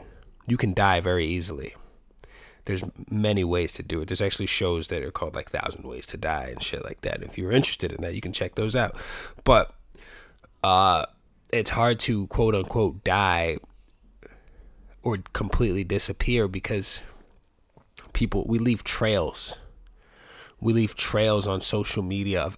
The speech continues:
everything that we do on a weekly basis, right? Places we are, places we're going, vacations we have planned.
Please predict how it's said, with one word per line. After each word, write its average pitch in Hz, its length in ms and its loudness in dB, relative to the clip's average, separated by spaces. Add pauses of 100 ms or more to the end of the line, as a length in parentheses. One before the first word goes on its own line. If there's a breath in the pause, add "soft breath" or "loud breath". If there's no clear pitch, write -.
everything 90 560 -4
that 87 120 -4
we 85 120 -6
do 87 340 -4 (600 loud breath)
on 95 100 -4
a 90 60 0
weekly 95 300 -4
basis, - 540 -4
right? - 220 -4 (1080 loud breath)
Places 104 440 0
we 104 220 2
are, 92 460 4 (1040 soft breath)
places 98 460 0
we're 98 220 0
going, 98 680 2 (440 loud breath)
vacations 101 760 0
we 95 160 -2
have 90 320 -2
planned. 92 520 -4